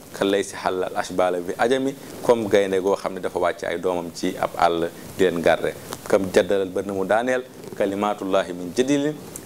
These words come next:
ci kuy méngoog moom, waaye bihi wa kam xasamal burhan min xasami,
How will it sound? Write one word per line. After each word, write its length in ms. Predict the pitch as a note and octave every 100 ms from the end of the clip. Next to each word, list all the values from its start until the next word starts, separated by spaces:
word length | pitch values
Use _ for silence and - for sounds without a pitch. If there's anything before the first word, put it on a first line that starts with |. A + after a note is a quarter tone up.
| -
ci 120 | A2+
kuy 240 | G#2+ A#2 A2
méngoog 440 | A2 A#2 A2 G#2
moom, 340 | G#2 G#2+ G#2+ G#2+ - - G2+
waaye 260 | F#2+ F#2+
bihi 200 | F#2 F#2
wa 140 | F#2 F#2
kam 180 | F#2+
xasamal 420 | F#2+ F#2+ G2 F2+ F2
burhan 380 | F2+ E2+ F2 F2
min 260 | F2+ F2+
xasami, 480 | E2+ A#2+ A#2+ B2